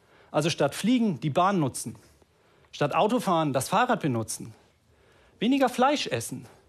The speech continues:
torfreie Blumenerde kaufen, Ökostrom beziehen. Ihr kennt das alles. Ich kann das machen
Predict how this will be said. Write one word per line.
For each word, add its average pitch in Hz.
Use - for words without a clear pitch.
torfreie 190
Blumenerde 160
kaufen, 123
Ökostrom 160
beziehen. 113
Ihr 202
kennt 269
das 127
alles. -
Ich -
kann 247
das 269
machen 247